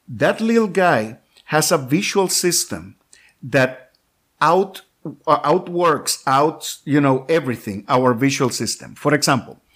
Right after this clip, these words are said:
we have, uh, four kinds of photoreceptors. Uh, most people have four kinds of photoreceptors in the back of our, uh, eyes, okay? Three for color and one for black and white, quote unquote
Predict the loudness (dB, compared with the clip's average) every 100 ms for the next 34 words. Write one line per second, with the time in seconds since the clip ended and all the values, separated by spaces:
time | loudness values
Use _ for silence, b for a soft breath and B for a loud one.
0 | B B B -4 0 2 2 0 -2 -6
1 | b b b _ -2 -2 -2 -2 -2 0
2 | 0 0 0 -2 -2 -6 -4 0 2 2
3 | 0 0 -2 -2 -10 -8 -2 0 0 0
4 | -2 -2 -2 0 -2 0 0 0 0 0
5 | -2 -4 0 2 2 0 0 -2 0 -2
6 | -2 -6 B B B 0 2 2 2 0
7 | -2 0 2 4 2 0 -2 -4 -2 -4
8 | -6 -10 -10 -2 -2 -2 B B B -8
9 | -2 0 2 0 0 0 0 2 0 -4
10 | _ _ _ 0 2 2 0 0 0 0
11 | -2 _ _ 0 0 0 -4 -4 -6 -10
12 | -20 _ _ -2 0 0 -4 -10 -14